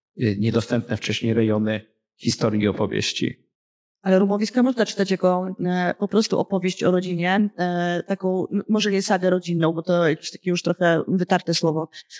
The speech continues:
Speaker 2: e, ale jest tam ta ciągłość i mnie na przykład, e, tu, tu były wątki romantyczne,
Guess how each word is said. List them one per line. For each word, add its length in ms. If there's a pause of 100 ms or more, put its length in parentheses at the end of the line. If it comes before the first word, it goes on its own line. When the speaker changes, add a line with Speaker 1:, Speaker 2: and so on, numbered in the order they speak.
(280)
Speaker 2:
e, 280
ale 300
jest 200
tam 120
ta 120
ciągłość 720
i 320
mnie 300
na 60
przykład, 320
e, 340 (220)
tu, 120
tu 160
były 260
wątki 280
romantyczne, 600